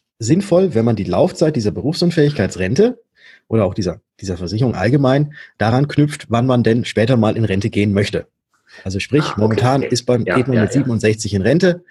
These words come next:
Speaker 1: und es gibt bei einigen Versicherern gibt's eben,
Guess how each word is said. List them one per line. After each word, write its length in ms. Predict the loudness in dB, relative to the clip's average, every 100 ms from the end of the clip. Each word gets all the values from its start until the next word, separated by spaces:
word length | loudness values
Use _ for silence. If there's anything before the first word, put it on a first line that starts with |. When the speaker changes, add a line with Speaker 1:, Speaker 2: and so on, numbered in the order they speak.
| -20 -20
Speaker 1:
und 240 | 0 2 2
es 160 | 0
gibt 200 | 0 -2
bei 160 | -2 -4
einigen 360 | 0 0 0 0
Versicherern 400 | 0 2 2 2
gibt's 260 | -2 -2
eben, 320 | -2 0 -2